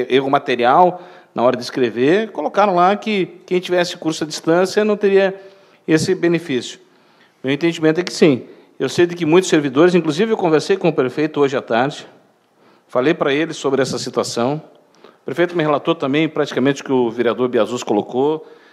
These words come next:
que gostaria de reconhecer, de dar os aumentos, tudo, mas a minha questão agora é saber dados, é saber números, quer saber quanto isso vai impactar realmente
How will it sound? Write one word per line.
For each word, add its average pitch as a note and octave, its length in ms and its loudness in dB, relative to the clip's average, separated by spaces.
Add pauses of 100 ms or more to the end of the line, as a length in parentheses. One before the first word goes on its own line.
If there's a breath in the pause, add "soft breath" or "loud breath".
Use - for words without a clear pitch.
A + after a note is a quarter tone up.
(420 loud breath)
que A#2+ 220 -2
gostaria C#3+ 600 2
de A#2+ 180 -2
reconhecer, C3 840 0
de A2 140 -8
dar B2 140 0
os B2+ 140 -4
aumentos, A#2+ 560 -2
tudo, E3+ 340 -6
mas F3+ 300 -2
a A#3 100 0
minha F3+ 260 0
questão D#3 420 -4
agora C3 460 2 (360 loud breath)
é - 60 -8
saber F#3 300 0
dados, E3+ 460 0
é G2+ 60 -6
saber A#2+ 280 0
números, F3 400 4
quer G#2+ 120 -10
saber A#2 200 -10
quanto E3 320 -4
isso D#3+ 180 -6
vai D#3+ 140 -2
impactar D#3 480 0
realmente C#3 440 -4